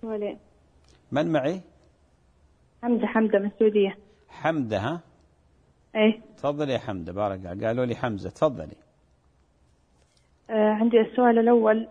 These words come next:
Speaker 1: سافرنا المكان وكنا نشوف علامة القبلة حاطينها على الجدار،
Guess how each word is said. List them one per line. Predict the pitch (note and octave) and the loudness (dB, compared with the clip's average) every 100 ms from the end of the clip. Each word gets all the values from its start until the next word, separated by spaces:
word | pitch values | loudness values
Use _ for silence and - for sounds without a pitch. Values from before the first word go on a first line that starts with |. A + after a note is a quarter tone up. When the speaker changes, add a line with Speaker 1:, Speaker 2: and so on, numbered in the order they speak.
| - | -6
Speaker 1:
سافرنا | - A3+ B3 A3+ | -4 0 0 0
المكان | A3+ A3+ - A3+ A3 A#3+ _ _ _ _ _ _ _ _ _ - | -2 -2 -2 0 0 -4 _ _ _ _ _ _ _ _ _ -6
وكنا | G3+ G3+ G3+ G3+ G3 G3 G3+ G3 - - - C4 A#3+ | -2 2 4 4 4 2 -2 -8 -14 -20 -2 0 0
نشوف | A#3 A#3 C4 | 0 0 0
علامة | B3 B3 A#3 A3+ A#3+ | 4 4 4 0 0
القبلة | G#3 G3+ A#3+ G#3+ G3+ G#3 | 0 0 0 0 0 -2
حاطينها | - - G#3+ A3+ G#3+ G#3+ | -6 -8 -4 -4 -4 -4
على | G3 | -6
الجدار، | - A3 G3+ | -4 -2 -2